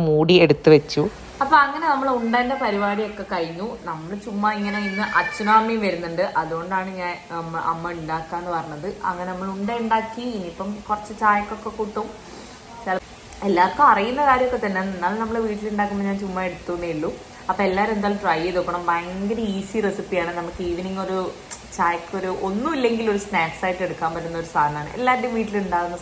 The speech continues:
Speaker 2: സാധനങ്ങളൊക്കെ തന്നെ ഉണ്ടാവും ഇൻഗ്രീഡിയൻസ്. അപ്പൊ എല്ലാവരും, ഭയങ്കര കുട്ടി വീഡിയോ ആണ്, എല്ലാവരും വീഡിയോ കാണുക. Please do like, share and support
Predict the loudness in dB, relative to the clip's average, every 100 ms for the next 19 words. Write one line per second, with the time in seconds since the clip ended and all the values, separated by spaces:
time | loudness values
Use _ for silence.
0 | 0 0 0 -6 -6 -6 -6 -6 -6 -4
1 | -4 -4 -6 -6 -6 -6 -6 -6 -6 -10
2 | -16 -16 -16 -16 -14 -4 2 4 4 4
3 | 4 0 2 4 4 2 -2 -2 -2 0
4 | 2 2 2 0 0 -2 -4 -4 0 2
5 | 2 0 -2 -4 -4 -4 -4 -2 0 -2
6 | -2 -2 -2 -2 -6 -6 -6